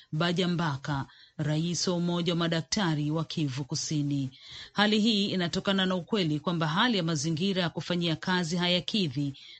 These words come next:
na wauguzi wanaambukizwa, aliongeza. D R C imekuwa ikipambana na wimbi la tatu la maambukizi tangu Mei.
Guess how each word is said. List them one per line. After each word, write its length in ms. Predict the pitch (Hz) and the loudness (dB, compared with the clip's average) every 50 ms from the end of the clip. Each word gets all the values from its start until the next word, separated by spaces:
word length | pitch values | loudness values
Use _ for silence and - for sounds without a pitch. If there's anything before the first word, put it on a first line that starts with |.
| _ | _
na 80 | - 196 | -2 0
wauguzi 640 | 202 202 202 202 202 202 220 196 170 127 - 160 | 2 2 2 2 0 0 0 0 0 0 0 0
wanaambukizwa, 960 | 156 160 156 156 156 156 151 143 156 - - 196 180 147 123 - 151 147 147 - | 0 0 2 2 0 0 -2 -2 -4 -4 -4 -2 -2 0 0 0 0 0 0 0
aliongeza. 920 | - 180 175 180 185 180 175 151 165 160 151 131 120 151 143 139 139 131 131 - _ - - - - - _ | 0 -2 0 0 0 0 -2 0 0 0 -2 -2 -2 -2 -2 -2 -2 -4 -6 -10 _ -20 -20 -20 -20 -10 _
D 240 | 143 135 170 175 180 | -2 0 2 2 2
R 180 | 180 175 180 165 | 2 2 0 0
C 300 | - - 214 196 190 202 | 0 0 0 0 2 0
imekuwa 460 | 208 - 202 175 175 160 - 196 185 | 0 0 0 -2 -2 -2 0 0 0
ikipambana 720 | 180 - - - 190 180 180 175 202 208 180 156 147 143 147 | 0 -2 -4 -2 -2 0 0 2 2 2 2 2 0 0 0
na 100 | 147 147 | 0 0
wimbi 300 | 151 165 165 151 170 151 | 0 0 0 0 0 0
la 140 | 151 151 | 0 -2
tatu 400 | 147 - - 180 175 180 - 190 | -2 0 0 0 0 0 0 0
la 120 | 196 190 185 | 0 0 0
maambukizi 760 | 190 190 190 190 185 196 - - 240 214 170 131 123 156 147 | 0 0 0 0 -2 -4 -4 -2 -2 0 0 0 -2 -2 -4
tangu 380 | - - 196 165 151 139 139 139 | -2 -2 0 0 0 0 0 0
Mei. 480 | 143 147 151 147 147 147 147 139 131 | 0 0 2 2 2 0 0 -2 -4